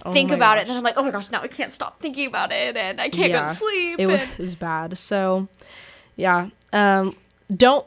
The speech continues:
Speaker 1: watch the, like, video of the bodies, but if you are really, really interested, go watch Doe's final exit. It doesn't show any death or anything. It's just very creepy. So let's talk about the aftermath
Speaker 2: Yes,
Speaker 1: now.
Speaker 2: yes.
Speaker 1: So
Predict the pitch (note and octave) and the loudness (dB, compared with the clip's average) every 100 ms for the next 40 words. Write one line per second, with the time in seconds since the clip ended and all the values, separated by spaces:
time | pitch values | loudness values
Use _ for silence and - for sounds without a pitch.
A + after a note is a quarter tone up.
0 | - A3+ A#3+ A#3+ - - G3 A3 G#3+ G#3 | -2 2 2 2 -8 -8 -4 0 2 2
1 | G3+ G#3 G#3+ G3+ F#3+ F#3 F3+ F#3 F3+ F3+ | 2 2 2 4 4 2 0 -2 0 2
2 | E3+ D#3+ E3+ E3 E3+ - F3+ F#3+ G3 G3 | 0 -6 -8 -6 -6 -4 -4 0 2 2
3 | G3 F#3 F#3+ A3 A3 G#3+ F#3+ F#3 F3 F3 | 2 0 2 2 2 2 2 2 2 -2
4 | F3 E3 E3+ D#3+ E3+ E3 E3 E3 - - | -6 -6 -6 -6 -6 -4 -4 -6 -8 -8
5 | - - D#3 E3 D#3+ D#3+ - D3+ D3+ D3+ | -8 -12 -8 -4 -4 -6 -6 -8 -8 -10
6 | D#3 D3+ - C#3+ - _ - - - - | -10 -10 -10 -10 -10 _ -20 -20 -20 -2
7 | F#3 - F3+ F3 F#3 - F3 F3+ F3 E3 | 0 0 -2 -2 -4 -4 -2 -2 -2 -4
8 | D#3 E3+ E3 D#3 D#3+ G#2+ C#3 E3 E3 F#3 | -6 -4 -6 -6 -10 -10 -10 -8 -8 -6
9 | D3 D#3+ - - - G#3+ _ _ - _ | -8 -8 -12 -12 -12 -14 _ _ -20 _
10 | _ - - - - - F4+ F4 G4 F#4 | _ -20 -20 -20 -20 0 2 4 2 0
11 | F4 - A3 G3+ F#3 - A3 C4+ F#3+ - | 0 0 0 -2 -4 -4 2 4 4 2
12 | F#3+ A3 F3+ F3 - - - B3 A#3 A#3 | -4 -2 -4 -4 -8 -2 2 4 4 2